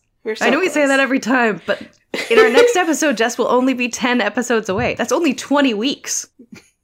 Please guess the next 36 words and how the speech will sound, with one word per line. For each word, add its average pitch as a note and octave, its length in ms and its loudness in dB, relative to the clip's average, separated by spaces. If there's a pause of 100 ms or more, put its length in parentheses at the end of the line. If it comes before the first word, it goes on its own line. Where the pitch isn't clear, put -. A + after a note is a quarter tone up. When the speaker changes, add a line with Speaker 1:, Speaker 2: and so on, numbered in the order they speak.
(600)
Speaker 2:
That's, C4+ 140 -2
like, F#4+ 140 0
Speaker 1:
<laughs> - 0 -
Speaker 2:
five B3 340 0
months. - 540 -2
We're, C4 100 0
like, E4 180 0
practically G#3+ 800 -2
there. D#3 500 -6 (160)
Speaker 1:
We're C4 280 0
almost F#3+ 400 -2
there. E2 360 -12 (760)
Speaker 2:
I G#3 120 0
was C4+ 180 2
thinking A#3+ 320 -2
today, F3+ 260 -2
though, G#3+ 160 2
that G3 160 -2
we're G#3 160 2
actually C4 360 -2
gonna B3+ 180 0
have G3+ 160 -4
to, G3+ 80 -6
like, F#3 240 -4
come F3 200 -4
up F3 140 -2
with F#3 100 -4
something F#3+ 320 -6
exceptionally E3 600 -6
cool E3 380 -4
to - 100 -10
do F3+ 100 0
for G#3+ 200 0
our G3 80 0
hundredth E3+ 340 -4
episode, G3 520 -2